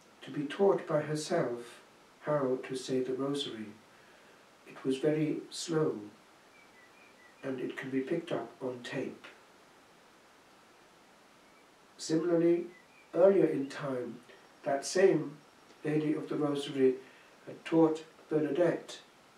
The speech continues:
at Lourdes to make the sign of the cross well.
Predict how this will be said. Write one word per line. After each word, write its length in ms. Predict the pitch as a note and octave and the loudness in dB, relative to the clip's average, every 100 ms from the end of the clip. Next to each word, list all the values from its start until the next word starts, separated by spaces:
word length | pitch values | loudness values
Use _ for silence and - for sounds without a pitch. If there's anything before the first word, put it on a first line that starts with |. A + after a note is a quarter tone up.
| - | -12
at 160 | C3 C3+ | -10 2
Lourdes 380 | D#3 E3 - - - - - - - - - - - - - - - - | 6 6 4 -8 -18 -20 -20 -20 -20 -20 -20 -20 -20 -20 -20 -20 -20 -14
to 80 | |
make 240 | C#3+ C3+ - | -6 -4 -4
the 80 | C3 | -6
sign 320 | C#3+ C3+ C3+ | -6 -6 -6
of 80 | - | -6
the 60 | |
cross 460 | C3 - C#3+ C3 - | -6 -2 -2 -4 -6
well. 380 | C#3+ D3 C3 | -2 0 0